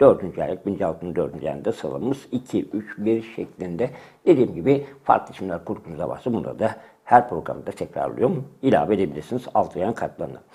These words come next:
Geldik günün beşinci koşusu. Birinci altın beş-, beş-, beşinci ayağı ama ikinci ayında, ikinci ayında başlangıç ayağı gerçekten çok enteresan bir yarışla başlıyor. Günün beşinci koşusu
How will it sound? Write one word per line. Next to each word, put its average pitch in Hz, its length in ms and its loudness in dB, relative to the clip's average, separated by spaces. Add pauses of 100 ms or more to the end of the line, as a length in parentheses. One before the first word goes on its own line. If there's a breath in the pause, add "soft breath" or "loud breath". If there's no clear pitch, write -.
(160 soft breath)
Geldik 175 300 12
günün 196 200 6
beşinci 180 300 2
koşusu. 165 460 0 (340 loud breath)
Birinci 135 320 6
altın 107 380 4
beş-, - 240 -4
beş-, 120 380 2
beşinci 143 380 4
ayağı 165 260 8 (440 loud breath)
ama - 260 6 (200)
ikinci 143 340 4
ayında, 95 540 2
ikinci 131 340 8
ayında 107 360 4
başlangıç - 540 0
ayağı 113 300 4
gerçekten 113 580 4
çok 123 200 -4 (200)
enteresan 127 680 2
bir 117 120 8
yarışla 98 440 2
başlıyor. 95 320 4
Günün 104 200 4
beşinci 131 300 0
koşusu 139 420 6